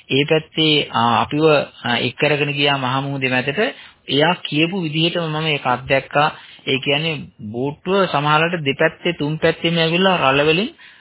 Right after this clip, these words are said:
යට ය-, යට යන්න යනවා. ඒක මහා නිකම් මහා, මහා වලක් වගේ, වතුර වලක් වගේ යටට හැදෙන දේ වටේ තියෙන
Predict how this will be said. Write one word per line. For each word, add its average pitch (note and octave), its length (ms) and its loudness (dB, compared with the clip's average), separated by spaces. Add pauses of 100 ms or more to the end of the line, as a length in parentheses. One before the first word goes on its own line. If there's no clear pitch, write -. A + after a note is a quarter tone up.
යට A#2 720 0
ය-, F3+ 280 2
යට B2 240 -2
යන්න E3 260 0
යනවා. D#3+ 380 0 (320)
ඒක D#3 220 0
මහා D#3+ 340 -2
නිකම් E3 340 -4
මහා, F3 220 -4 (260)
මහා B2+ 280 0 (640)
වලක් C#3 400 4
වගේ, G3+ 280 0
වතුර C#3 360 -4 (100)
වලක් D3+ 400 2
වගේ G3+ 300 -2
යටට F#3+ 460 0
හැදෙන F3 300 0 (720)
දේ A2+ 300 -4
වටේ E3+ 440 4
තියෙන F#3+ 260 0